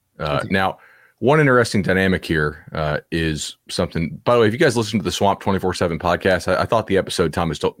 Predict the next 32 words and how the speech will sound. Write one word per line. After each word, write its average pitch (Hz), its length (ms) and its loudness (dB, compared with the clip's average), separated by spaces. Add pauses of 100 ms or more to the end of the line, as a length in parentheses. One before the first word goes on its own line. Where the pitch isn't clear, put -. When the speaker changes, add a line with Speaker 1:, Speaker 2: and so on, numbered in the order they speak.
Speaker 1:
Co-, 92 200 -4 (220)
Thomas 98 240 -2
Goldkamp 82 440 -2
did, 76 280 -2 (580)
uh, 82 240 2
was 78 240 0
absolutely 80 380 -2
great. 78 380 -2
So, - 160 -2
like, 78 120 0
that, 95 180 0
that's 104 200 0
a 104 40 -2
really, 87 340 2
really 78 280 -4
good 76 160 -6
show. 76 340 0 (380)
Pretty 87 220 0
insightful. 76 640 -4
Check 82 180 -4
that 78 140 0
out. 73 200 -2 (760)
Uh, 85 200 0 (240)
Florida, 151 640 4
for 110 100 0
a 98 60 2
while, 95 280 4
like, 85 160 0
didn't 87 200 -2
update 87 280 0
its 110 120 -4
facilities. 90 640 -4